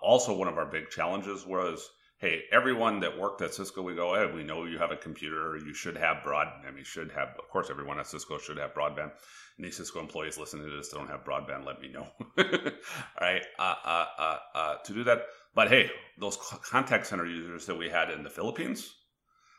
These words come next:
did they have broadband? Did they have a home computer? No, right? They went to the,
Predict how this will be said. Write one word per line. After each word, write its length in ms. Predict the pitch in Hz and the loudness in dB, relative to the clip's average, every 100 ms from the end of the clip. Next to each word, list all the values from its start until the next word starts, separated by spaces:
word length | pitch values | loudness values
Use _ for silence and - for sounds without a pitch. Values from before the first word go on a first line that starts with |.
| - | -8
did 120 | 98 | 0
they 140 | 92 104 | 4 8
have 160 | 123 | 8
broadband? 480 | 120 117 123 131 127 | 10 8 8 2 2
Did 160 | 92 - | -2 2
they 200 | 90 98 | 2 6
have 220 | 110 110 | 4 6
a 80 | 104 | 2
home 240 | 110 110 | 0 -2
computer? 520 | 110 95 113 123 127 - _ _ - | -6 -4 0 0 0 -6 _ _ -6
No, 420 | 98 127 113 - - - | 4 6 6 2 -10 -2
right? 280 | 80 95 95 | 2 2 0
They 80 | 80 | -4
went 300 | 82 95 92 | -2 -4 -4
to 80 | 98 | -4
the, 380 | 90 90 92 | -2 0 0